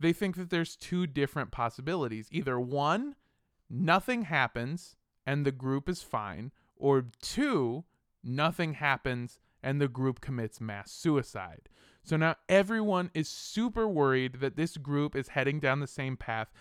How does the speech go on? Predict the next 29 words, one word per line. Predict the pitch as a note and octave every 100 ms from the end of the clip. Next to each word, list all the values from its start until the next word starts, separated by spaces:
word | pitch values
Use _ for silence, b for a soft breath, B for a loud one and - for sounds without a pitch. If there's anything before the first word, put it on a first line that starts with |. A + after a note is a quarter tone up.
| b -
that | -
other | C#3 D3
cults | C#3+ - A#2 -
have | B2 -
headed | A#2 A2
down | A2 G#2 G#2
before. | A2+ - - A#3+ C3 F#2+ _ _ _ _ _ -
And | D#3+
all | F3+ A#3+
of | A#3+
this | B3 -
came | G3 G3 F#3+
to | G#3+ G3
a |
head | E3 - C3 A#2 A#2+
a | C3+
few | - E3+ G#3+
days | E3+ D#3+ E3+ E3+
before | F3+ - E3
March | D#3 C#3 D#3
twenty-fifth, | - E3+ E3+ E3 - A2+ A2 _ b b
when | C3+ D3
the |
Garland | C3+ D3+ D#3 F#3 G#3 G3+
Police | F#3 E3 E3 -
Department | D3+ - C3+ C3 C3+ - -
publicly | - - G#3 A#3 B3 A#3+ A#3 A3+
hosted | F3+ A3+ A3 - A3+ F#3
their | G#3 G3